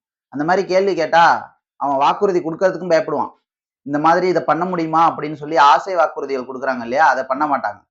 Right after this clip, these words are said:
மக்களும் ஏமாற்றப்பட வேண்டாம். கொடுத்த வாக்குறுதிகளை எப்படியாவது காப்பாத்தணும், கொடுத்த வாக்குறுதிகளை எப்படியாவது நிறைவேத்தணும் அப்படின்னு வேலை செய்வாங்க. இதே போல ஒரு பிரச்சாரத்துல உதயநிதி கிட்ட, "நீங்க டாஸ்மாக் கடையை மூடிடுவேன்னு சொன்னீங்களே,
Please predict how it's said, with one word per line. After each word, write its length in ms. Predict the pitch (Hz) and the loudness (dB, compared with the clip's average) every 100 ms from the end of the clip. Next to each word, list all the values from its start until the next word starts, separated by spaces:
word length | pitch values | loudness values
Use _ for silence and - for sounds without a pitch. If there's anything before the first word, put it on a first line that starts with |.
| _ | _
மக்களும் 480 | 127 147 196 196 180 | -6 -2 0 0 2
ஏமாற்றப்பட 580 | 165 180 - - 143 131 | 4 4 0 0 0 0
வேண்டாம். 300 | 117 107 - _ _ | -2 -6 -12 _ _
கொடுத்த 320 | 180 202 220 | -6 -2 2
வாக்குறுதிகளை 540 | 190 180 190 170 170 185 | 4 4 0 -2 2 2
எப்படியாவது 380 | - 165 175 185 156 | 2 2 2 4 4
காப்பாத்தணும், 600 | 156 185 180 147 151 127 - _ | 6 4 0 -2 -2 -4 -8 _
கொடுத்த 240 | 156 165 180 | -12 -2 2
வாக்குறுதிகளை 480 | 170 170 160 165 | 2 -2 -4 -2
எப்படியாவது 480 | 170 - 165 170 160 | -2 0 2 2 0
நிறைவேத்தணும் 500 | 160 175 165 147 147 | 0 -2 -2 -4 -2
அப்படின்னு 500 | 131 131 147 175 127 107 | -4 -6 -6 -6 -6 -4
வேலை 240 | 143 170 | -2 0
செய்வாங்க. 400 | 160 135 107 104 - _ _ | -2 -4 -8 -12 -20 _ _
இதே 240 | 151 214 | -4 -2
போல 240 | 220 214 208 | 0 2 4
ஒரு 120 | 185 | 4
பிரச்சாரத்துல 600 | 180 151 190 185 160 160 | 2 -2 2 2 2 0
உதயநிதி 500 | 180 170 214 220 180 | 0 2 0 0 -4
கிட்ட, 260 | 147 139 175 | -6 -2 -2
"நீங்க 180 | 165 147 | -2 -2
டாஸ்மாக் 520 | 143 165 196 208 190 | 2 2 4 0 0
கடையை 220 | 156 147 | -2 -4
மூடிடுவேன்னு 480 | 139 147 147 143 139 | -4 -6 -6 -6 -6
சொன்னீங்களே, 340 | 131 120 120 | -8 -8 -6